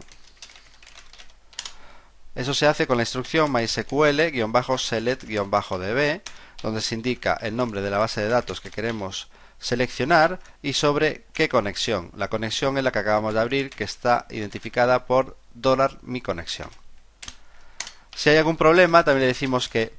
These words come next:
pare la ejecución de la página, devolviendo el error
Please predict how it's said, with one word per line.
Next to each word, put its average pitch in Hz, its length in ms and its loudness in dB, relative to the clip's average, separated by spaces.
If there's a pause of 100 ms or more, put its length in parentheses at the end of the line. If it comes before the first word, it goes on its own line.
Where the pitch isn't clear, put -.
pare 123 240 4
la 104 80 0
ejecución 104 400 -6
de 117 80 -2
la 123 140 2
página, 151 560 0 (240)
devolviendo 117 640 -2
el 107 120 -6
error 123 340 2